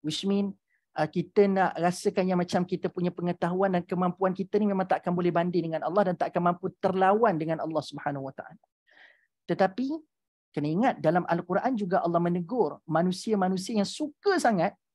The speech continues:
dalam apa jua perkara, suka compare dia dengan, dengan Allah.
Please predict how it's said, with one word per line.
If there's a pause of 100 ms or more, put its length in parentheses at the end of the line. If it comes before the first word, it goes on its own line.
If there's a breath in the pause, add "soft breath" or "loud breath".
dalam
apa
jua
perkara, (160 soft breath)
suka
compare
dia
dengan,
dengan
Allah.